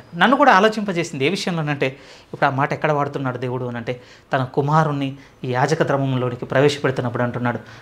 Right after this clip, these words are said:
"నేను ప్రమాణం చేసి ఉన్నాను, నువ్వు నిరంతరము యాజకుడవు." It's a big difference అండి, ఒక విధంగా చెప్పాలి అని అంటే.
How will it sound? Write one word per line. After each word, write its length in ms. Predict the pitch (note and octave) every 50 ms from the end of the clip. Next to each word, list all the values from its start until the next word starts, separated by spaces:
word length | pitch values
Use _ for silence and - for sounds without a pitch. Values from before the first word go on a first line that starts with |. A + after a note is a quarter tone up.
| - - -
"నేను 140 | B2+ C3 A#2
ప్రమాణం 520 | - C3 B2 B2 C#3 D3 E3 E3+ E3 D3+ - D3
చేసి 220 | C3 C3 - C#3+
ఉన్నాను, 260 | B2+ B2 B2+ B2 A#2+ A#2 - - - - - -
నువ్వు 160 | C3 B2 A#2+ A#2
నిరంతరము 560 | A#2+ A#2 B2+ B2+ C3 C3 C#3 B2 A#2 B2 A#2+
యాజకుడవు." 500 | A2+ A2+ A2+ A2+ A2+ A2 - A2+ A2+ A2+ - - - - - - - - - - - - - - - - - - - - - - - - - - - - - - - - - -
It's 140 | - - D#3
a 180 | - - - -
big 220 | F3+ F3+ F3 A3+
difference 360 | - A3 E3 D#3+ D3 - D3
అండి, 180 | B2 A2 G#2 G2+ - - - - - - - - - - - - - - -
ఒక 80 | B2+ C3
విధంగా 240 | C3+ C#3 C#3+ C#3 C3+
చెప్పాలి 400 | B2+ C#3 C3 - C3+ A#2+ A#2 A#2
అని 100 | A2 A2+
అంటే. 240 | A2 G#2+ A2+ -